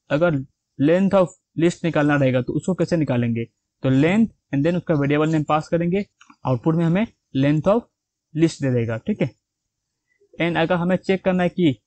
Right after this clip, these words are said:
जो list हमने create किया उसका data type क्या है, तो हम लोग type function use करेंगे, ठीक है, Type and then brackets के अंदर हम लोग क्या करेंगे, Brackets के अंदर उसका variable name डाल के उसका डेटा type जो है निकाल लेंगे।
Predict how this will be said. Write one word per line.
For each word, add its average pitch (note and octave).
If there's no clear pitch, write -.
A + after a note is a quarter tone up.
जो D#3+
list F3
हमने F3+
create E3+
किया D#3
उसका C#3+
data E3
type E3+
क्या D#3
है, C3
तो -
हम C#3+
लोग G3+
type E3+
function D#3+
use C#3
करेंगे, A#2
ठीक F3+
है, C#3
Type E3
and C#3
then D#3+
brackets C#3
के D#3+
अंदर D#3
हम C#3
लोग C#3
क्या D3
करेंगे, D3+
Brackets C3+
के D3
अंदर E3
उसका G3
variable C#3
name D3+
डाल C3+
के G#3+
उसका F#3
डेटा C3+
type E3
जो D3+
है F3
निकाल C3+
लेंगे। A#2